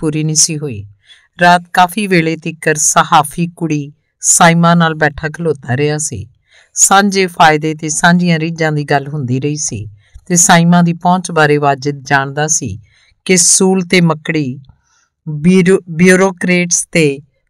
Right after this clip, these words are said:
ਬਾਖਤਿਆਰ ਹਲਕਿਆਂ 'ਚ ਕਾਫੀ ਪਸੰਦ ਕੀਤੀ ਜਾਂਦੀ ਹੈ। ਸਾਇਮਾ ਦਾ ਹੱਸਣ ਤੇ ਗੁਫ਼ਤਗੂ ਬੰਦੇ ਨੂੰ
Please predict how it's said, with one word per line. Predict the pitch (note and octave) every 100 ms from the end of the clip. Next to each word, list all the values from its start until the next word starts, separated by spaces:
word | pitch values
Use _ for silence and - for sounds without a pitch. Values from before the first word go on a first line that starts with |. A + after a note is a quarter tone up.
| -
ਬਾਖਤਿਆਰ | C#3+ E3 E3+ F3+ - F#3 D#3+ D#3+ E3
ਹਲਕਿਆਂ | D3+ C3+ D#3+ D3
'ਚ | D3
ਕਾਫੀ | - F3+ F#3
ਪਸੰਦ | F3 F3 E3 D3
ਕੀਤੀ | D3 D#3 C#3 D3+
ਜਾਂਦੀ | D3 C3 G#2+ A#2
ਹੈ। | - _ _ _ _ _ _ _ _ _ _ -
ਸਾਇਮਾ | - - F#3+ F#3+ G3 F#3+
ਦਾ | F3+
ਹੱਸਣ | E3+ E3 - - E3 E3
ਤੇ | D#3+
ਗੁਫ਼ਤਗੂ | D#3 D#3+ - E3 D3+ D3+
ਬੰਦੇ | D3+ D3 D3
ਨੂੰ | C#3+